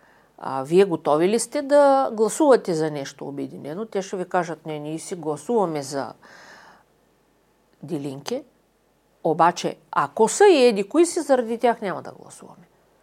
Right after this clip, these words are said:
Те са, те също са създадени едни непримирими и антагонистични отношения. Вижте, че недостатъчно хора се намериха да подкрепят Сара.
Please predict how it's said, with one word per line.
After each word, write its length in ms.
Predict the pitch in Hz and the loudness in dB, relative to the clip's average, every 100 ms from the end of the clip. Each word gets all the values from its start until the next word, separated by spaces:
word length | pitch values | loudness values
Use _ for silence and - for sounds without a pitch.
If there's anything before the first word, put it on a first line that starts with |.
| _ _ | _ _
Те 140 | 131 131 | -16 -14
са, 180 | 123 110 | -14 -8
те 120 | 160 | -6
също 380 | 147 - 247 294 | 0 0 0 -4
са 180 | 277 269 | -6 -6
създадени 680 | - 208 196 226 220 202 185 | -4 0 2 4 2 -2 -4
едни 300 | 175 240 277 - - _ _ | -4 -6 -8 -16 -20 _ _
непримирими 840 | 180 190 185 160 156 165 220 262 262 | -4 -2 -2 -4 -4 -2 -2 -2 -2
и 20 | |
антагонистични 920 | 254 247 240 247 233 226 262 - 165 | -2 -2 -2 -2 -6 -4 -8 -6 -12
отношения. 640 | 139 123 110 113 104 - _ _ - - - _ _ _ - | -12 -14 -18 -20 -20 -20 _ _ -20 -20 -20 _ _ _ -20
Вижте, 480 | 139 180 196 - 277 | -6 -4 -2 -4 -6
че 360 | - 233 233 - _ _ - | 0 0 0 -8 _ _ -16
недостатъчно 880 | 160 147 160 180 240 240 - - 214 | -8 -6 -6 0 0 0 -6 -8 -10
хора 460 | 180 135 107 - 302 _ _ _ _ _ _ | -8 -6 -6 -6 -10 _ _ _ _ _ _
се 220 | - - 165 | -6 -4 -2
намериха 500 | 147 147 165 170 214 | -2 -2 -4 -2 -2
да 180 | 185 | -2
подкрепят 560 | 180 156 - 151 151 139 | -4 -12 -10 -8 -8 -8
Сара. 360 | - 220 190 | -2 -2 -4